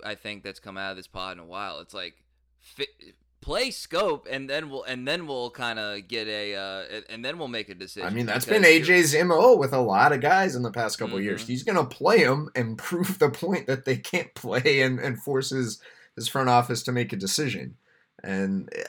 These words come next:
Speaker 2: uh, Scope's a little different, being a veteran, being under contract, um, all that. But, you know, when you look at the fact he's literally played less than Miguel Cabrera, that's,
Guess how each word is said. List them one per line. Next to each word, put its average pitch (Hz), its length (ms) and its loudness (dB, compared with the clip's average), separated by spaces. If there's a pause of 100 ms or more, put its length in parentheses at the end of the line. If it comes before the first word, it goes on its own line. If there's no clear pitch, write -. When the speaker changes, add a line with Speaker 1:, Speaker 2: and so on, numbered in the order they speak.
Speaker 2:
uh, - 40 -4
Scope's 147 420 2
a 151 40 0
little 147 260 6
different, 123 380 0
being 120 200 0
a 127 40 0
veteran, 113 540 0
being 107 220 -6
under 104 240 -6
contract, 98 880 -4
um, 82 400 -16
all 104 240 -4
that. 85 480 -10
But, 82 360 -8 (920)
you 120 80 -2
know, 98 40 -2
when 104 120 -4
you 123 120 0
look 151 200 0
at 123 80 -4
the - 80 -8
fact 123 240 0
he's 107 180 -8
literally 110 300 -4
played 101 320 -6
less 98 220 -8
than 98 100 -10
Miguel 92 240 -8
Cabrera, 98 520 -6
that's, - 460 -14